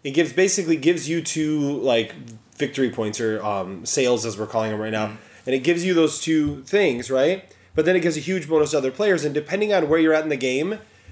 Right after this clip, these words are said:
Speaker 1: Neil and I would be fighting for who would not have to pick that card sometimes, right? Because,
Speaker 2: Yeah.
Speaker 1: like, sometimes I wanted the two points, but other times I just really needed you to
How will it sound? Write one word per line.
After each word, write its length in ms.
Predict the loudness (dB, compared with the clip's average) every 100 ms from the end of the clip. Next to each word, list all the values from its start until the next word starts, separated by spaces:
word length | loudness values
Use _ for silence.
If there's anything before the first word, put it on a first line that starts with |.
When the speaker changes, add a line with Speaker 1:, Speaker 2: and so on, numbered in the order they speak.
| -18
Speaker 1:
Neil 540 | -18 -10 -2 2 4
and 80 | 4
I 140 | 4
would 200 | 2 -2
be 100 | -6
fighting 420 | -2 2 2 2
for 200 | -2 -2
who 280 | -4 -6 -6 2
would 200 | 2 2
not 340 | 0 0 0
have 180 | 0 -4
to 80 | -4
pick 180 | -8 -4
that 200 | -6 -2
card 300 | 0 0 0
sometimes, 480 | -8 -10 -14 -10
right? 180 | -8 -8
Because, 200 | -8 -6
Speaker 2:
Yeah. 60 | -2
Speaker 1:
like, 200 | -2 -6 -16 -20 -20 -8
sometimes 680 | 0 2 2 0 2 2 0
I 160 | 0
wanted 200 | 2 2
the 80 | 2
two 160 | -4 -4
points, 340 | 2 2 2
but 100 | 2
other 180 | 4 4
times 280 | 2 2 4
I 120 | 2
just 180 | 2 -2
really 240 | 2 4 4
needed 440 | 0 -2 -2 -2
you 380 | -2 0 0 -2
to 560 | -4 -4 -2 -2 -4